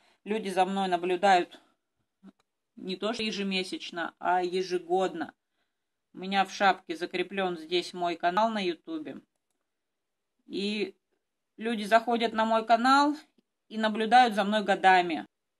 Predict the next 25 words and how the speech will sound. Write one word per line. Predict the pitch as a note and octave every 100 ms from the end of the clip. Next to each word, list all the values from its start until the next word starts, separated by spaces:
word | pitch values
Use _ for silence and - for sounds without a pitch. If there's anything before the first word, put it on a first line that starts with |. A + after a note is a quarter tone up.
| _ _ _ _ _ _ _ -
Один | G3+ F#3 A#3+ C4
год | B3+ A#3+ A#3
наблюдают, | A3 G#3+ G#3 G#3+ G#3+ G#3
проект | G3 G3+ G3 -
работает. | G3 F#3+ G3+ G3 F3
Они | G3 G#3
ждут, | G3 G3 F#3+
когда | G3 F3+ G3+ A#3
же | B3+ A3+
он | A3 A3+
соскамится. | A3+ G#3 - - G3 F#3+ - -
Второй | - - F#3 F3+ G#3+ B3 A#3+
год, | F#3+ G#3 F#3+ -
третий | F#3+ A3 A#3+ - G3+
год. | F3+ G3+ F#3
И | -
когда | G3+ G#3 G3+ B3
уже | A#3
спустя | A3 - A3+ - A3+
два-три | F#3+ G#3 G#3 G3+
года | G#3+ G#3
приходят | G3 F#3+ - G3+ G3
в | -
мою | G3 G3
команду, | F#3+ G3 G#3+ C4 C4+